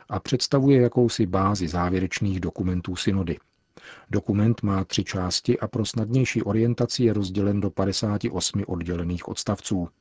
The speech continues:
První část mapuje sociálně kulturní kontext, ve kterém dnes rodiny žijí. Druhá kontempluje Krista a podává evangelium rodiny. A třetí část zprávy přináší v konfrontaci obojího konkrétní pastorační perspektivy.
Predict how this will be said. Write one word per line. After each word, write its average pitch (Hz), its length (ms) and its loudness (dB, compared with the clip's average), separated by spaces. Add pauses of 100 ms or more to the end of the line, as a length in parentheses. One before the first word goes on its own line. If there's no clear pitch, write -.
(240)
První 123 340 4
část 92 360 -2
mapuje 104 380 0
sociálně 101 600 0
kulturní 101 500 0
kontext, - 600 -2 (100)
ve 95 120 -2
kterém 95 380 -2
dnes 98 380 -2
rodiny 92 380 -2
žijí. 92 320 -2 (640)
Druhá 107 440 2
kontempluje 98 680 0
Krista 104 500 -2 (280)
a - 80 -6
podává 95 600 0
evangelium 92 580 0
rodiny. 95 380 0 (380)
A 113 80 2
třetí 156 320 0
část 151 260 2
zprávy 127 420 4
přináší 113 560 2
v - 80 -6
konfrontaci 107 720 0
obojího 104 560 2 (160)
konkrétní 110 600 2
pastorační 95 640 -4
perspektivy. 95 640 -4